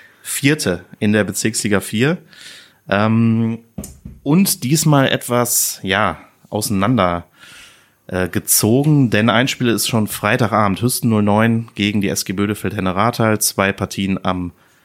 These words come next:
Samstag und dann noch vier am Sonntag. Letzte Woche habe ich angefangen,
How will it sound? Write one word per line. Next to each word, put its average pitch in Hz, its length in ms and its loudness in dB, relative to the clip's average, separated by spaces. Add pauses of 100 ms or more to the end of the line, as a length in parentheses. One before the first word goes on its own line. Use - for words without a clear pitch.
(160)
Samstag 120 880 0
und 98 200 -4
dann 98 120 2
noch 98 320 0 (100)
vier 120 540 0 (180)
am 95 320 -2 (920)
Sonntag. 98 760 -2 (680)
Letzte 107 280 0
Woche 107 140 4
habe 107 140 2
ich 123 120 0
angefangen, 120 580 0